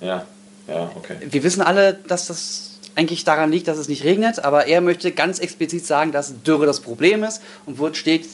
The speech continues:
Speaker 2: stets getriggert, wenn alle von Hitze sprechen, obwohl es eigentlich
Speaker 1: Ist
Speaker 2: eine Dürre ist.
Speaker 1: Umgangs-, ja, Kanal
Speaker 2: Ja,
Speaker 1: Medien.
Speaker 2: das,
Speaker 1: Die
Speaker 2: wir müssen,
Speaker 1: Leitmedien
Speaker 2: wir müssen
Speaker 1: sagen.
Speaker 2: das nicht wissen, ja, das,
Speaker 1: Ja.
Speaker 2: ja, ist egal, aber, äh,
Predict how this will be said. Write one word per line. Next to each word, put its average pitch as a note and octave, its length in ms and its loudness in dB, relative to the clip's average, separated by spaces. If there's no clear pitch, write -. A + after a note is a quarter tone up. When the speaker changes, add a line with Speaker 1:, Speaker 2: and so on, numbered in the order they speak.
Speaker 2:
stets F3 300 0
getriggert, D3 440 0
wenn C3+ 100 -2
alle B2+ 280 2
von B2+ 140 -2
Hitze C3+ 220 -6
sprechen, A#2+ 300 -6
obwohl A#2 160 -4
es A2+ 80 -6
eigentlich A#2 160 -4
Speaker 1:
Ist A2 100 -6
Speaker 2:
eine A#2+ 100 4
Dürre A#2 120 2
ist. - 80 -2
Speaker 1:
Umgangs-, F2 280 -4
ja, E2+ 100 -2
Kanal F2+ 380 0
Speaker 2:
Ja, D3 260 4
Speaker 1:
Medien. E3 80 2
Speaker 2:
das, D#3+ 220 -6
Speaker 1:
Die - 40 -16
Speaker 2:
wir A#2+ 80 4
müssen, B2 140 4
Speaker 1:
Leitmedien E3+ 440 2
Speaker 2:
wir E3+ 100 4
müssen - 120 -2
Speaker 1:
sagen. B2+ 320 4
Speaker 2:
das G#2+ 160 -2
nicht F3 240 -8
wissen, D#3 340 -10
ja, B2 200 -4
das, C#3+ 120 -4
Speaker 1:
Ja. E2+ 280 -6
Speaker 2:
ja, C#3 120 -10
ist D#3+ 160 -14
egal, D3 300 0
aber, C#3+ 160 2
äh, - 20 2